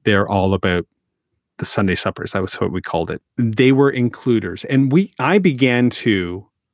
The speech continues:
understand that the first stage is a bit like being a tourist. You show up, you know, in Athens, Greece for the first time, like it. I went because there was a, a sale, or I've seen pictures and I thought it would be nice to go.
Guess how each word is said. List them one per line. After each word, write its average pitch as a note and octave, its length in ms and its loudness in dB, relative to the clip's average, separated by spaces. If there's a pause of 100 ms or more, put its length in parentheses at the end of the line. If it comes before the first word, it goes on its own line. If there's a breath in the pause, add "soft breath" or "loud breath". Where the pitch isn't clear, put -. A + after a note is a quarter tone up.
(480)
understand A#2 640 2
that G2+ 100 -4
the A2 80 -4
first - 360 0
stage A2 220 0
is G#2 100 -4
a G2+ 40 -6
bit A#2+ 160 -2
like G#2+ 220 -2
being G#2 140 0
a F#2+ 60 0
tourist. - 380 -4
You G#2 60 -2
show G#2 240 -2
up, F#2+ 220 -6 (540)
you A2+ 60 2
know, F#2+ 220 -2 (180)
in G#2+ 120 0
Athens, G2 420 -2
Greece G2 260 -2
for G#2+ 140 -2
the F#2+ 100 -4
first - 320 -4
time, F#2+ 460 -4
like A#2+ 320 0
it. G#2+ 220 0 (580)
I A#2+ 80 -2
went A2 220 2
because G#2+ 260 -2
there A2 100 0
was G2+ 160 -2
a, G2 260 0 (180)
a G#2 80 -4
sale, G2 580 0
or G2+ 380 0
I've G2+ 200 -4 (180)
seen G2 280 0
pictures F#2 540 -4
and F2+ 100 -2
I F2+ 60 -2
thought F#2 180 -4
it F2 60 -4
would E2 80 -8
be F2+ 80 0
nice E2+ 220 -2
to F2+ 100 -10
go. D#2 100 -4